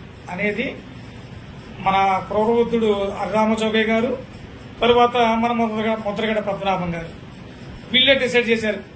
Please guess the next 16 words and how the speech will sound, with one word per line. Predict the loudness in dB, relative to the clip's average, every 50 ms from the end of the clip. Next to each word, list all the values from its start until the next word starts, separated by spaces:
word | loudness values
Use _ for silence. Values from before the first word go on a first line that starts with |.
| -18 -12 -8
మన | -6 -6 -4 -4 -2 -2 -2 -4 -4 -6 -8 -10 -12 -14 -16 -16 -16 -18 -8 -4 0
పవన్ | 0 2 2 2
కళ్యాణ్ | 2 2 2 2 2 2 2
గారు | 2 2 2 0 -2 -4 -4 -2
పార్టీ | 0 0 0 -2 -4 -2 0 2
ఏ | 2
విధంగా | 2 2 2 0 0 0
నడప-, | 0 0 0 0 -2 -2 -2 -4 -8 -14 -16 -16 -16 -16 -16 -16 -12 -10 -6 -2 2
నడపాల్సింది | 2 4 4 4 4 2 2 2 0 0 2
కూడా | 2 2 4
వీళ్ళే | 6 6 6 6
చెప్తారు. | 4 2 0 -2 -2 -2 -4 -10 -18 -20 -20 -18 -18 -18 -18 -18 -18 -18 -18 -18 -20 -20 -20 -20 -20 -20 -20 -20 -18 -18 -18 -18 -18 -18 -18 -18 -18 -18 -18 -18 -18 -16 -16 -14 -14 -14 -14 -14 -14 -8 -4 -2
జన | 0 0 2 2
సైనికులారా, | 2 0 2 2 2 2 2 2 -2 -4 -8 -10
ఒకటి | -8 -6 -6 -6
గుర్తుపెట్టుకోండి, | -8 -8 -6 -6 -6 -4 -4 -6 -6 -4 -4 -4